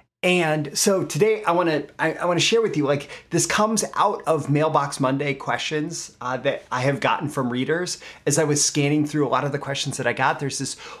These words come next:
one consistent thread that goes through so many challenges that people face in growing their business, growing their careers, improving their marketing, all of that, right? There's this one consistent thread. And if you can unwind this thread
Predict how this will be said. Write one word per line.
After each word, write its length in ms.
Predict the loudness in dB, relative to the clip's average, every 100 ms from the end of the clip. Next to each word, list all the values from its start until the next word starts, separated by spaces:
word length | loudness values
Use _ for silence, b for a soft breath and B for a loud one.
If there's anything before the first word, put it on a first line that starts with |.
| -8
one 560 | 0 2 4 2 0 B B -4
consistent 680 | -2 0 0 0 0 -2
thread 460 | -6 -2 0 2 0
that 140 | -2
goes 280 | 0 2 0
through 220 | 0 -2
so 220 | -2 -2
many 180 | -2 -2
challenges 640 | -2 0 0 0 -2 -4 -6
that 140 | -10
people 300 | -8 -4 -4
face 400 | 0 0 0 -2
in 80 | -6
growing 320 | -2 0 0
their 80 | -2
business, 420 | -2 -4 -2 -4
growing 280 | -2 -2 0
their 100 | -4
careers, 480 | -8 -2 0 0 0
improving 380 | -4 -4 -2 -2
their 120 | -2
marketing, 560 | 0 -2 -2 -2 -2 0
all 240 | 2 2
of 120 | 2 0
that, 260 | -2 -2 -6
right? 340 | -4 -4 -6 b b _ _ _ _ _ _ _ _ _ _ _
There's 200 | 0 2
this 160 | 0 0
one 300 | 2 2 2
consistent 680 | 0 0 0 -2 -2 -4
thread. 460 | -4 0 2 2 -4 B B 0
And 140 | 2
if 160 | 2 0
you 120 | -4
can 260 | -2 -2 0
unwind 720 | 2 4 2 2 2 0 0
this 300 | 0 0 -2
thread 600 | -4 -2 0 0 -2